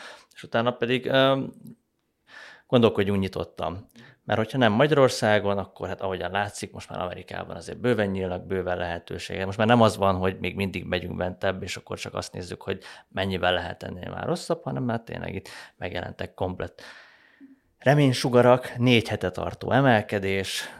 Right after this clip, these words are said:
komoly növekedés, ugye értékalapú value részvények azok már ugye évelejétől kezdve tíz százalék pluszban van, azért elég sok olyan terület van, ahol már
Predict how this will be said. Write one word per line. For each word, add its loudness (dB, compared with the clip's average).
komoly -8
növekedés, -2
ugye -20
értékalapú -4
value -4
részvények -8
azok -14
már -14
ugye -16
évelejétől -4
kezdve -12
tíz -6
százalék -10
pluszban -4
van, 0
azért 0
elég 2
sok -6
olyan -6
terület -10
van, -12
ahol -8
már -8